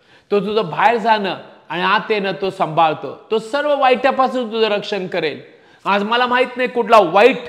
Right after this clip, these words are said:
शैतान तुझ्या विरुद्ध उभा आहे किंवा तुझ्या घरात घुसलाय किंवा दारू, कुठलं टेन्शन याच्यातून जात आहे. मला माहित नाही की तुझ्या जीवनात काय काळजी आहे. एका बहिणीशी मी आता बोलत होतो, ती म्हणली, "पास्टर,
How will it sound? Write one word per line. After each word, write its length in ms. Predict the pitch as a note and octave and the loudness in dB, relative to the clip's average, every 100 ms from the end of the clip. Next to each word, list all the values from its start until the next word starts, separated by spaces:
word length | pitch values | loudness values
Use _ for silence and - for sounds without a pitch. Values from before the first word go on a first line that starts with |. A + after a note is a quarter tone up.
| - - _ _ _ | -16 -20 _ _ _
शैतान 680 | - - G3 G#3+ G#3+ B3 A#3 | -14 -4 0 0 4 4 4
तुझ्या 260 | - G3+ G3+ | 0 0 2
विरुद्ध 260 | G3 F#3 | 0 2
उभा 340 | G3+ F3 F#3+ F3 | 0 2 4 4
आहे 160 | C3+ - - - - | 2 -4 -16 -20 -2
किंवा 200 | G3+ - | 0 2
तुझ्या 180 | G#3+ G3 | 2 0
घरात 340 | D#3+ F#3 A#3 - | 0 2 2 0
घुसलाय 560 | G3+ G3+ G3+ F3+ C#3+ C3+ - | -4 -2 0 0 0 -6 -6
किंवा 120 | F#3 | -6
दारू, 640 | D3 G3 A#3+ C4+ C4 F#3 - - - _ _ _ _ _ _ _ _ _ _ _ _ _ _ | 2 6 8 6 4 0 -4 -14 -20 _ _ _ _ _ _ _ _ _ _ _ _ _ _
कुठलं 220 | - F#3 F#3+ | -8 -4 -2
टेन्शन 560 | G#3+ A3 A#3 - G#3 C#3+ - - _ - | 0 -2 -2 0 -2 -2 -10 -20 _ -10
याच्यातून 460 | E3+ G3+ G3+ F#3 | -6 -6 -8 -10
जात 320 | C#3+ D#3 E3 D#3+ | -8 -2 0 0
आहे. 120 | C#3 A#2+ - _ _ _ _ _ _ _ _ - | -6 -10 -16 _ _ _ _ _ _ _ _ -2
मला 180 | F#3+ A3 | 0 2
माहित 240 | A3 B3 - | 2 0 -2
नाही 180 | B3+ G#3 | -6 -4
की 80 | A#3+ | -6
तुझ्या 280 | A#3 A3 | -4 -4
जीवनात 340 | F#3+ G3 A3 A#3 | -2 -4 -2 -4
काय 380 | A#3 G#3 A#3+ C4 | -4 -8 -6 -4
काळजी 580 | A#3 G#3 F#3 F#3+ F#3 | 0 0 -2 -6 -6
आहे. 240 | C#3+ - - _ _ _ _ _ _ _ _ _ | -6 -10 -20 _ _ _ _ _ _ _ _ _
एका 200 | D#3+ F3 | -4 0
बहिणीशी 420 | F3 F#3+ G3+ G3 G#3+ | 0 0 -2 -6 -4
मी 100 | G3 | -4
आता 240 | F#3 G3 | -2 -2
बोलत 400 | F3 F#3+ A3 G#3 | -2 0 0 0
होतो, 160 | G3+ G3+ | -2 -4
ती 140 | G3+ | -4
म्हणली, 200 | G#3 G#3 | -4 -4
"पास्टर, 560 | G3+ G3+ G#3 - G3+ | -2 -2 -2 -4 -2